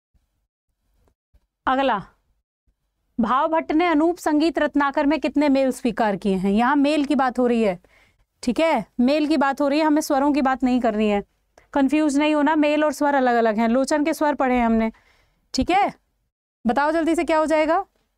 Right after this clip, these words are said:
बिल्कुल, बिल्कुल, बारह थाट। थाट के नाम से लोचन, देखिए लोचन ने जो अपना ग्रंथ लिखा है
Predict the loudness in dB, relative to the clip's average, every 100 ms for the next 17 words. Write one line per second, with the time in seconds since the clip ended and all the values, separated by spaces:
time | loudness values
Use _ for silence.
0 | _ _ _ _ _ _ _ -4 -4 -2
1 | -2 -2 -2 -2 -2 0 0 -2 -2 -2
2 | -4 -8 -20 _ _ _ _ _ _ _
3 | _ _ _ _ _ _ _ _ _ _
4 | _ _ _ -2 -2 0 0 2 2 2
5 | 0 2 0 0 0 0 0 -2 0 0
6 | 0 0 0 0 0 2 2 0 0 0
7 | 0 0 0 0 -2 0 0 -2